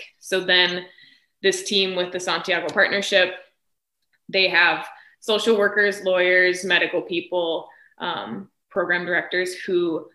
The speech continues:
go visit these families in person, explain to them why they're there, and then work with the families to provide resources so that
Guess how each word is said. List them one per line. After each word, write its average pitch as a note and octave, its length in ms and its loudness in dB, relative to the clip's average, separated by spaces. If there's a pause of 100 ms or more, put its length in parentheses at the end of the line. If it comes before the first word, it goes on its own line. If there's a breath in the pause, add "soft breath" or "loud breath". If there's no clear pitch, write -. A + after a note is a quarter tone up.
(260 loud breath)
go F3 180 -4
visit A3+ 280 4
these C4 200 2
families F#3+ 540 2
in G3 180 0
person, F3+ 460 0
explain F#3+ 500 -2
to G#3 100 -2
them F#3 520 0
why E3+ 240 0
they're F#3 240 -2
there, E3 440 2 (440 loud breath)
and F#3+ 160 0
then F3+ 260 0
work G#3 340 2 (180)
with F#3+ 280 0
the G#3 80 -10
families G#3+ 440 -2
to A3 120 -6
provide F3+ 480 0
resources G3+ 680 -6
so F#3 160 -2
that E3 280 2